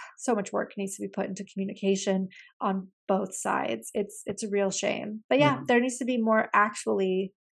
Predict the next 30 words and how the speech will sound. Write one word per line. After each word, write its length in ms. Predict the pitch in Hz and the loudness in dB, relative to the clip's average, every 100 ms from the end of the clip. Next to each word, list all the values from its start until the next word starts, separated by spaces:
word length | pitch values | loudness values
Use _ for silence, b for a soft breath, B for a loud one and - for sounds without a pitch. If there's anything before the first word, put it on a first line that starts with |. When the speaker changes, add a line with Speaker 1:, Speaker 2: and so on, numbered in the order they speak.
| _ - | _ -4
Speaker 1:
unbiased 720 | 196 190 214 - 220 - - | -2 0 0 0 -2 -6 -4
publications. 920 | 208 202 190 196 196 - 214 220 - _ _ _ _ _ _ _ _ _ _ _ _ | -4 -4 -4 -4 -4 -10 -10 -16 -18 _ _ _ _ _ _ _ _ _ _ _ _
Speaker 2:
I 100 | 147 151 | 6 8
agree. 360 | 143 151 135 160 | 10 8 8 6
And, 200 | 160 180 | 6 8
and 200 | 160 160 170 | 8 8 8
there's 200 | 160 151 | 6 8
no 80 | |
reason 300 | 156 160 156 | 8 8 4
to 60 | - | 2
believe 340 | 151 147 147 139 | 4 8 8 8
that 160 | 143 131 - | 4 0 4
this 140 | 165 170 | 6 6
is 100 | - | 8
the 80 | 160 | 10
only 220 | 151 143 | 10 10
area 260 | 143 131 127 | 10 8 6
where 200 | 123 127 - | 0 -2 0
the 80 | 131 | 6
media 240 | 131 123 | 8 8
is 100 | 120 | 6
biased. 460 | 113 123 123 - - - _ _ _ _ _ 220 | 4 2 2 -2 -6 -14 _ _ _ _ _ 0
Speaker 1:
No, 220 | 226 196 | 2 2
no, 100 | 190 | 0
Speaker 2:
I 40 | 139 | -2
Speaker 1:
I'm 80 | 131 | 0
sh-, 40 | 127 214 | 0 0
Speaker 2:
understand. 160 | - 135 | 0 -2
Speaker 1:
no. 60 | - _ 262 | -6 _ 2
There, 160 | 254 | 2